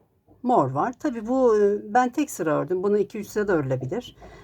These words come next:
E, farklı renklerle de bitirilebilir kenarı. E,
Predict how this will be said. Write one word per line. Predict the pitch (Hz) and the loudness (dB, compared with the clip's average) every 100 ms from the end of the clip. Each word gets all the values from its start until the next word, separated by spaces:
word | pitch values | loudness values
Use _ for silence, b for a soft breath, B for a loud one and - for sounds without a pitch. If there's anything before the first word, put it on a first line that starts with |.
| B | B
E, | 165 165 | -2 -2
farklı | 165 202 196 185 | 2 0 0 0
renklerle | 185 175 190 180 165 | 0 2 2 2 0
de | 143 | -4
bitirilebilir | 127 165 143 139 135 135 | -6 -8 -4 -4 -4 -6
kenarı. | - 156 135 143 254 - b b b b | -6 -4 -4 -4 -6 -10 b b b b
E, | 160 | -6